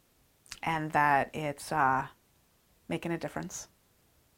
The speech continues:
And if you're new to the Bright Line Eating family, welcome. Whether you decide to take the leap this week, we are gonna put a little register now button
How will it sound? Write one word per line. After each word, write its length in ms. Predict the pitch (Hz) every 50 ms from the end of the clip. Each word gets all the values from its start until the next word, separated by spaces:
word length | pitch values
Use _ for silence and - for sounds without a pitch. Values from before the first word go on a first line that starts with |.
| _ _ - - - _ - - _
And 100 | - 165
if 120 | 160 156 -
you're 160 | 165 160 160
new 400 | 160 160 165 165 165 170 175 185
to 120 | 180 - 170
the 80 | 165
Bright 200 | 156 151 151 156
Line 160 | - 165 165 165
Eating 220 | 160 160 165 165
family, 560 | 165 - 156 143 139 135 135 139 135 143 147 - -
welcome. 460 | 147 143 143 156 - - 180 180 170 - _ _ _ _ _ _ _ _ _ _ _ _ _ _ _ _ _ _ _ _ _ _ _ _ _ _ _ _ _ _ _ _ _
Whether 240 | - 160 156 151 156
you 120 | 151 156
decide 340 | 156 160 156 - 156 156 156
to 60 | 160
take 320 | 156 - 165 160 160 - -
the 320 | 160 156 156 151 147 - -
leap 320 | 165 165 165 170 170 -
this 260 | - 156 160 156 - -
week, 300 | 156 170 196 196 - -
we 120 | 151 151
are 180 | 151 147 165 170
gonna 200 | 165 165 170 160
put 320 | - - 175 180 175 - -
a 60 | - 160
little 240 | 156 156 156 156
register 500 | 143 143 160 175 175 - - - 170 160
now 380 | 160 156 156 160 151 156 165 180
button 480 | 180 - 170 - - - 185 196 214